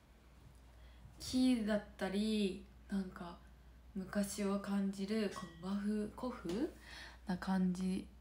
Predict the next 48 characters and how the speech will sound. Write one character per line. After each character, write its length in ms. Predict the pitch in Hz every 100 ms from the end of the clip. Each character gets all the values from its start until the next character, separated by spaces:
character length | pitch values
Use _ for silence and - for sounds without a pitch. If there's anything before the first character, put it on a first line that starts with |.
| -
で、 440 | 220 214 185 - - - - - - - - - - - - - - - - - - - - - - - - -
な 100 | 220
ん 100 | 208
か 80 | 202
自 220 | 202 214
然 280 | 208 220 220
が 500 | 233 233 220 208 - - - - - - - - -
い 80 |
っ 40 | 202 - -
ぱ 140 | 214 214
い 100 | 208
で、 480 | 233 226 208 190 - - - - - - - -
そ 240 | - 285 285
う 40 |
そ 160 | 262 233
う、 60 |
空 260 | 233 311 311
気 120 | 294
も 140 | 202 185
ね、 140 | 180
良 140 | 180 180
く 100 | -
て 200 | 156 156
ね、 340 | 165 175 185 - - - - -
な 200 | 208 208
ん 40 | 196
か 120 | 196
い 240 | 220 233
い 60 | 214
な 280 | 208 214 220
っ 60 | -
て 180 | - -
思 200 | 196 196
っ 40 | 202
た 100 | -
か 160 | - 185
ら、 400 | 190 196 196 196 - - - - - - - - - - - - - -
そ 140 | -
う、 160 | 208 196
そ 160 | 202 226
れ 180 | 254
を 300 | - 311 285 208
見 80 |
に 160 | 214 208
行 60 | 202
く 80 |
の 120 | 202 208
も 200 | 262